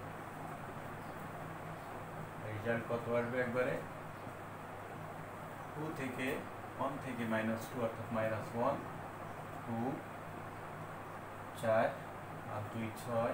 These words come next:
থ্রি, ওয়ান। এটা ঠিক আছে না বিয়োগটা? মাইনাস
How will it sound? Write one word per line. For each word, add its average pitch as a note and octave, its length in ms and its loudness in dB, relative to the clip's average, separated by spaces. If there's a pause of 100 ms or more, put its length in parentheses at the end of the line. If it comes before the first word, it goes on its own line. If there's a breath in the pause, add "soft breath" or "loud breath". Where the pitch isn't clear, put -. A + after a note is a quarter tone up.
(400)
থ্রি, A#2+ 320 0 (600)
ওয়ান। - 220 0 (1400)
এটা A#2 180 6 (1160)
ঠিক A2+ 240 -2
আছে B2+ 160 6 (100)
না B2+ 120 -4
বিয়োগটা? A#2+ 340 -4 (1160)
মাইনাস A#2+ 360 4